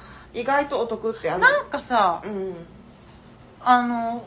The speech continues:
Speaker 2: 行きつけの、かかりつけの鍼灸師さんが言ってたんですけど、
Speaker 1: うん、はい。
Speaker 2: あそこ、なんだっ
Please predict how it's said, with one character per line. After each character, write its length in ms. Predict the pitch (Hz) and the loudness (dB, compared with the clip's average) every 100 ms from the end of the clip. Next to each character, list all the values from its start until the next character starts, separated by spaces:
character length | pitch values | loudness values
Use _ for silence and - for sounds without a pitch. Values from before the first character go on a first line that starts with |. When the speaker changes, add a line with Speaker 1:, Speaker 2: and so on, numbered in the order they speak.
| - | -10
Speaker 2:
行 160 | 262 240 | -8 -2
き 100 | 359 | -4
つ 200 | - - | -4 -6
け 180 | 370 359 | -2 2
の、 380 | 359 349 233 180 | 4 4 4 0
か 140 | 247 | 2
か 120 | 330 | 4
り 120 | 349 | 4
つ 120 | 339 - | 0 -4
け 140 | 339 | -2
の 80 | 339 | -2
鍼 300 | 339 370 359 | -2 -4 0
灸 160 | 392 | 0
師 120 | 381 277 | 0 0
さ 160 | 240 | 0
ん 40 | 202 | 0
が 80 | 175 | -6
言 120 | 180 | -6
っ 40 | |
て 140 | 220 226 | -4 -2
た 100 | 185 | -2
ん 60 | |
で 80 | 240 | -2
す 120 | - | -2
け 160 | - 254 247 | 0 2 2
ど、 80 | |
Speaker 1:
う 60 | 220 | 6
ん、 20 | 196 247 | 6 6
は 200 | 220 175 | 4 0
い。 40 | - - - - - - - - - - | -2 -8 -12 -18 -20 -20 -20 -20 -20 -2
Speaker 2:
あ 100 | 254 | -2
そ 160 | - 330 | 0 -2
こ、 400 | 339 359 269 - - - - - - - - - | 2 2 2 -2 -20 -20 -20 -20 -20 -20 -20 -2
な 100 | 285 | 0
ん 40 | |
だ 100 | |
っ 20 | 294 | 0